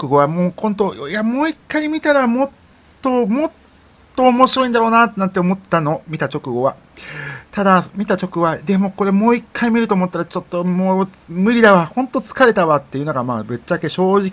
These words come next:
なところだったんです。でもまあ、見終わってから、まあ、一、一晩明けて、えーっと、今この収録してる時に、えーっと、思うのは、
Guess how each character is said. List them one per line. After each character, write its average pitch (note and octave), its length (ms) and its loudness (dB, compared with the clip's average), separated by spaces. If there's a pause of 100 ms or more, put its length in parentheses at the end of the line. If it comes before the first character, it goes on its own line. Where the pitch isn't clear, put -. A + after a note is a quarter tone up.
な A2 100 -2
と A#2+ 100 -10
こ B2 100 -10
ろ A2 60 -8
だ A2+ 60 -4
っ A2+ 60 -6
た G#2+ 100 -16
ん F#2+ 40 -10
で G#2 60 -8
す。 - 220 -8 (960)
で A#3+ 100 2
も G3 120 2
ま F3 360 2
あ、 - 40 -12
見 D3+ 180 -4
終 G#3 120 2
わ A3 60 4
っ A3 80 -2
て E3 100 -6
か D3 100 -2
ら、 C3 100 2
ま C3 220 0
あ、 - 100 -8
一、 - 340 -16
一 - 180 -6
晩 A#2+ 300 -2
明 A#2 60 -8
け C3 120 -6
て、 F3 220 -6 (500)
え B2 200 -4
ー - 20 -12
っ - 40 -14 (520)
と、 C3 140 -6
今 C#3 220 -2
こ C3 140 -10
の C3 80 -6
収 B2 240 -4
録 B2 220 -8
し - 80 -12
て C3 60 -10
る B2 80 -8
時 B2+ 240 -10
に、 C3+ 340 -6
え A#2 120 -8
ー A2 40 -10
っ - 20 -14 (220)
と、 A2+ 240 -6
思 C3 240 -4
う A2+ 40 -4
の A2 140 -4
は、 B2 240 -4